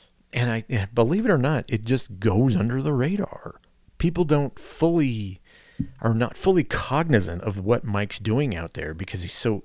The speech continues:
casual about it. It's so easy for him to do it. People focus on missed shots and when he doesn't score.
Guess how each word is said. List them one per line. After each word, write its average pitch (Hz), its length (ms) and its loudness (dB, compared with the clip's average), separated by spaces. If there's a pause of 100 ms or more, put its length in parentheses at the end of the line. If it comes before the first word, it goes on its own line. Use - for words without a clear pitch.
(160)
casual 107 560 -2
about 78 280 -8
it. - 60 -10
It's 107 140 -4
so 113 380 -4
easy 139 360 0
for 92 220 -6
him 85 180 -8
to 92 80 -6
do 73 220 -4
it. - 160 -8 (1000)
People 170 260 2
focus 127 400 4
on 98 160 2
missed 101 180 2
shots 98 640 -6
and 104 220 -2
when 98 100 -2
he 92 100 -6
doesn't 92 300 -4
score. - 560 -2